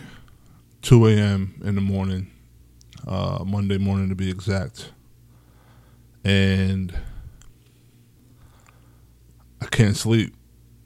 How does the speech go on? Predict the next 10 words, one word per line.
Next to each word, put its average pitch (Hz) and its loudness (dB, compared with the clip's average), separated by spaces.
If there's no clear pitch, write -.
I - -18
can't 110 0
sleep 107 -4
because 101 -2
there's 104 0
so 110 4
much 104 0
on 107 2
my 101 0
mind. 98 -2